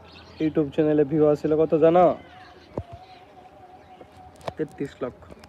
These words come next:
আটচল্লিশ ঘন্টায় এক লাখ। গাইস, আজান হলো, তার কারণে মিউটে ছিলাম। তো সবাই চালো চালো জয়েন হয়ে যাবেন।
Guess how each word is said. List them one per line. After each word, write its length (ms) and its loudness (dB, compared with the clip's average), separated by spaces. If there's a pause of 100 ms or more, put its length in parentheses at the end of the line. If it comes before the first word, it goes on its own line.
(240)
আটচল্লিশ 400 -4
ঘন্টায় 280 -8
এক 140 -12
লাখ। 120 -12 (1400)
গাইস, 320 4 (1300)
আজান 280 4
হলো, 240 0
তার 180 2
কারণে 300 0
মিউটে 260 0 (100)
ছিলাম। 240 -2 (720)
তো 60 -14 (120)
সবাই 260 6 (140)
চালো 220 2
চালো 220 0
জয়েন 260 4
হয়ে 180 2
যাবেন। 260 2